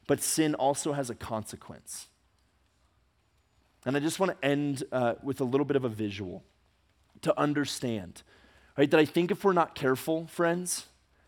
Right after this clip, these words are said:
I think you and I can fall into a trap of thinking that we're not that bad.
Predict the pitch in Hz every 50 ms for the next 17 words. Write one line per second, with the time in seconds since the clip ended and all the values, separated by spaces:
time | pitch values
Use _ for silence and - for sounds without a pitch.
0 | _ _ _ _ _ - 147 165 180 180 151 139 151 160 170 170 156 143 135 139
1 | 143 147 165 175 175 170 - _ _ _ _ _ _ - - 175 156 143 - -
2 | - 156 143 147 156 160 - 165 165 156 117 143 147 139 - - - - 135 123
3 | 127 139 - - - - - _ _ _ _ _ _ _ _ _ - - - 160
4 | 143 - - - - 160 160 160 147 - 170 180 180 185 190 190 - _ _ _
5 | _ _ _ _ _ _ _ _ _ _ - 156 139 147 143 160 160 147 139 139
6 | 135 151 156 - - - - - 107 113 110 110 98 92 - - -